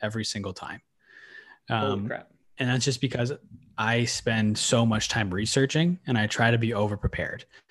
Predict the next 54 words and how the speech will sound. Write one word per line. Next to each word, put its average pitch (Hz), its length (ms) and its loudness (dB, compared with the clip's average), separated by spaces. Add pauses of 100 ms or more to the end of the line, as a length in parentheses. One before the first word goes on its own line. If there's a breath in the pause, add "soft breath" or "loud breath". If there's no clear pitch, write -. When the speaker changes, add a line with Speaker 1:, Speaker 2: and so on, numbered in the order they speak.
(380 loud breath)
Speaker 1:
Um, 110 380 -4 (420)
and 143 340 4
more 175 260 8
often 170 200 10
than 156 80 12
not, 151 180 6
we 147 80 10
don't 135 240 6
end 127 180 6
up 123 180 2 (160)
t-, - 200 2 (120)
covering 135 360 4
everything 131 500 4
on 117 140 2
my 113 100 4
podca-, 110 420 -4
on, 127 200 4
on 139 160 4
my 131 100 6
notes. 127 400 4
So - 240 2
I 117 80 8
know 127 140 8
I 139 100 8
don't 135 140 4
need 131 100 4
that 143 120 6
many 120 200 6
notes. 117 460 0 (120)
Um, 110 300 0
I 107 80 -2
know 131 160 6
I 139 80 6
can 135 160 4
freestyle 131 480 4
if 127 80 0
the - 80 -18 (220)
podcast 127 420 2
goes 135 160 2
a, 120 120 -2
a - 160 -10
s-, - 280 -8 (380 loud breath)
down 147 160 6
a - 20 4
tangent 147 420 2
I 127 60 2
wasn't 135 220 4
expecting, 131 360 0
I 117 140 -2
can 123 140 0
still 120 240 2
hold 123 220 2
the 120 120 4
interview. 117 400 4